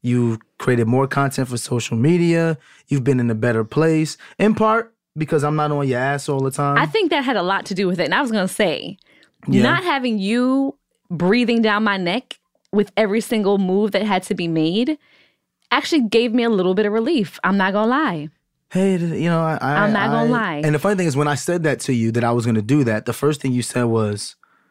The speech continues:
Speaker 1: "Oh, it don't gotta be like that, DeVal. Why you acting like that?" And I
Speaker 2: 'Cause
Speaker 1: said,
Speaker 2: I
Speaker 1: I
Speaker 2: thought you were just being dramatic, and I thought you were just trying to just say, "You know what, Kay, I'm just gonna
Speaker 1: No.
Speaker 2: wash my hands of you and you figure it out." And I was just like,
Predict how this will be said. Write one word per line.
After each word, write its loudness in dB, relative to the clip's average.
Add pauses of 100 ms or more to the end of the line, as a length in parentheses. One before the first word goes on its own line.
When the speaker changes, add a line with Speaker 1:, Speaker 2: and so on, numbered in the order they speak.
(380)
Speaker 1:
"Oh, 4
it 6
don't 0
gotta -2
be -2
like -2
that, -4
DeVal. 0
Why 0
you -2
acting -2
like -2
that?" -2
And 2
I 2
Speaker 2:
'Cause 2
Speaker 1:
said, 4
Speaker 2:
I -2
Speaker 1:
I -2
Speaker 2:
thought -2
you 2
were 0
just -2
being -2
dramatic, 0
and -2
I 0
thought -2
you -2
were 2
just -2
trying -2
to 0
just -4
say, 0
"You 0
know 2
what, 0
Kay, -2
I'm 0
just -6
gonna 0
Speaker 1:
No. 2
Speaker 2:
wash 2
my -2
hands -2
of 0
you 0
and 0
you 0
figure 2
it 2
out." 0
And -4
I -2
was -4
just -4
like, -4